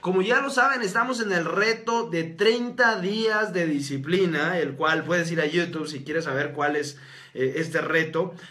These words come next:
Déjame tus comentarios para, o más bien, más que tus comentarios, déjame tu hashtag treinta días de disciplina si tú estás participando. Sabes que el reto también incluye que compartas esta transmisión, así que muchísimas gracias a todos ustedes y comparten esta transmisión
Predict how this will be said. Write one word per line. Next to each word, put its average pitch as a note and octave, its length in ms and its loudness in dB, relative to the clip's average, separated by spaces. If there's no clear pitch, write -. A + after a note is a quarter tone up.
Déjame C4 600 2
tus A#3+ 300 -4
comentarios E3+ 1200 2
para, D3+ 720 -2
o D#3 120 -8
más F#3+ 220 0
bien, G#3+ 240 -4
más F#3+ 180 0
que G#3+ 100 -4
tus F3 160 -10
comentarios, F3+ 480 -2
déjame G#3 300 -2
tu D#3 140 -6
hashtag F3 640 -2
treinta A3 480 2
días F#3+ 260 0
de F3 80 -2
disciplina D#3 600 -2
si D#3 120 -6
tú E3+ 120 -4
estás F3 240 -6
participando. D3 800 -2
Sabes A3+ 320 0
que F#3+ 80 0
el D#3+ 80 2
reto G3 420 2
también E3 360 0
incluye F#3+ 360 2
que E3 160 -6
compartas D#3 800 0
esta E3 240 -2
transmisión, C#3+ 640 -2
así C#3+ 160 -4
que F#3+ 100 -4
muchísimas F#3 600 -4
gracias E3 360 -2
a D#3+ 120 -4
todos E3+ 260 0
ustedes E3+ 380 -2
y D#3+ 80 -6
comparten D#3+ 580 -2
esta E3+ 180 -6
transmisión C#3+ 600 -4